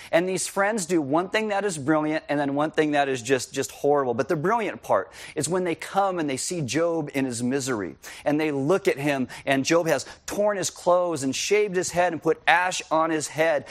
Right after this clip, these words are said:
It actually uses this word called nud or nude, where it's like a, someone gets in a car accident, they're sitting on the curb and they're just shaking from the shock.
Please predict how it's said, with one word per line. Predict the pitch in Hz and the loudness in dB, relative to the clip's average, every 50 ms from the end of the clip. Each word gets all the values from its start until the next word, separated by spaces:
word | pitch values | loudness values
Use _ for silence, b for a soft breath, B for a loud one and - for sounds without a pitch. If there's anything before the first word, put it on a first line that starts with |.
| B B B | B B B
It | 180 | 4
actually | 190 202 220 - 233 226 185 | 4 4 2 2 0 0 0
uses | 180 190 180 160 190 165 139 147 | 0 -2 -2 -2 -2 -4 -2 -2
this | 160 147 - 143 | -2 -2 -2 -2
word | 147 165 165 151 | -2 -2 -2 -2
called | - - 156 139 131 127 | 0 2 2 2 2 2
nud | 123 123 123 139 151 165 180 180 175 - | 0 0 2 2 2 2 2 0 0 0
or | 135 127 123 | 0 0 0
nude, | 127 135 147 156 160 151 135 117 B B B B | 0 0 0 0 0 0 -2 -4 B B B B
where | 139 147 147 143 143 135 B B B B - | 2 2 4 4 2 0 B B B B 0
it's | - 139 131 - - 160 | 2 2 2 2 0 0
like | 156 156 - 165 | 0 2 4 4
a, | 151 139 135 127 | 4 4 4 2
someone | 123 - - - 196 190 | 0 -2 -2 0 0 0
gets | 185 190 - | 0 0 0
in | 151 143 | -2 -4
a | |
car | - - - 175 175 170 160 | -4 -2 2 2 4 4 4
accident, | 151 139 131 - - 139 135 131 - | 2 0 0 -2 -4 -4 -4 -2 -2
they're | 135 | -2
sitting | 127 - - 196 190 180 | -2 -2 -2 -2 0 0
on | 175 175 | 0 0
the | 151 135 | 0 -2
curb | - - - 180 180 147 | -4 0 0 2 2 2
and | 151 143 | 2 2
they're | 147 147 | 0 0
just | 131 135 127 - | 0 -2 -2 -2
shaking | - - - - 180 185 - - - 143 131 120 | -4 -4 -4 -2 0 -2 -2 0 -2 -2 -2 -2
from | 104 - 139 131 127 | -2 -2 -2 -2 -2
the | 123 | -2
shock. | - - - - - 143 147 135 - - - | -4 -6 -4 0 2 2 2 2 0 -4 -10